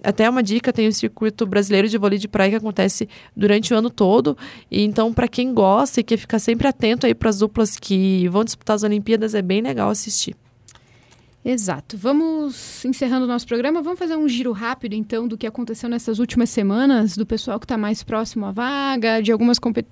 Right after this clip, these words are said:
Speaker 2: lembrando, né, sempre que algumas competições têm sido adiadas, eh, por conta do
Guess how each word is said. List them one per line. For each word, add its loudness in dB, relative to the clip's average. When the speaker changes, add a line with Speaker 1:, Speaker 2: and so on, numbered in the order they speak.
Speaker 2:
lembrando, 4
né, 2
sempre -4
que -4
algumas -2
competições -2
têm -4
sido -8
adiadas, -2
eh, -4
por -4
conta -2
do -8